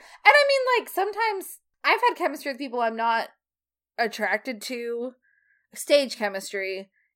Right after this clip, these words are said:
in real life at all. And I think it depends.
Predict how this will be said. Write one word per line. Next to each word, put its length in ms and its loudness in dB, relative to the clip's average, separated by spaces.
in 300 -6
real 300 0
life 460 4
at 200 0
all. 440 4
And 160 -2
I 80 0
think 240 -8
it 100 -8
depends. 680 -6